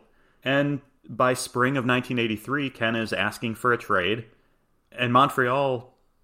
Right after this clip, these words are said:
didn't even trade him. They just sold him to the Mariners. And there's a, a good quote from Ken around this time that he just says, "Some guys are spoon-fed and some aren't.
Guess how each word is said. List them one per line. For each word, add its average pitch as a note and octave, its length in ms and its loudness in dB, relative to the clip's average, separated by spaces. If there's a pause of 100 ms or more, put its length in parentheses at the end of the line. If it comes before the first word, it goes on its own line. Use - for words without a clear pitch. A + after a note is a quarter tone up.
(100)
didn't C3 240 2
even A#2+ 200 0
trade A#2 300 0
him. A2 100 -2
They F#2+ 120 -2
just G#2 240 -4
sold A2 260 -2
him F2+ 240 -2 (400)
to F#2 240 -2
the F2 140 -6
Mariners. F2+ 600 -6 (520)
And C#3+ 140 -4
there's D#3 180 0
a, D3 60 0
a C#3 140 0
good G#3 180 2
quote D#3 260 2
from A2+ 200 -4
Ken C3+ 240 0
around G#2 260 2
this F#2+ 160 -6
time A#2 380 -4
that F#2 280 -2 (320)
he - 160 -14
just C3 200 0
says, A#2 220 2
"Some D3+ 220 4
guys C3+ 320 8
are A2+ 100 2
spoon-fed C3 760 2
and G#2 120 0
some A2+ 280 2
aren't. D#2+ 240 -4